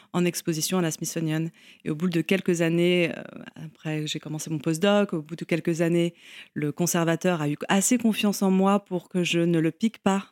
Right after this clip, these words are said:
en le sortant du, <laughs> en le sortant de l'exposition et qu'au contraire, ça devienne encore une fois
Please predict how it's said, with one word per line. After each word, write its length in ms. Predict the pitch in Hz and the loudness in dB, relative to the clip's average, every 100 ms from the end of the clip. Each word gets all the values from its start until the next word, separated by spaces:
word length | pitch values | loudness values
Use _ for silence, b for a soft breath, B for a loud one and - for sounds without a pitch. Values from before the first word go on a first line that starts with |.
| - | -8
en 120 | 160 | -4
le 80 | 160 | -2
sortant 460 | - 185 - 185 | -2 -4 0 2
du, 120 | 175 196 | 4 4
<laughs> 1000 | 220 - 320 247 - - - - 302 226 | 2 0 0 0 -4 -4 -2 -2 0 2
en 80 | |
le 60 | 202 | 2
sortant 320 | - 202 208 | 2 0 2
de 60 | 196 | 2
l'exposition 760 | 180 - 180 185 180 220 208 | 2 0 0 2 0 2 2
et 80 | 165 | 0
qu'au 160 | - 160 | -4 -4
contraire, 440 | 170 165 196 196 | -2 0 0 0
ça 160 | - 156 | -2 0
devienne 320 | 180 190 202 | 2 2 2
encore 240 | 175 170 | 0 0
une 80 | 175 | -2
fois 260 | 170 160 | 0 -4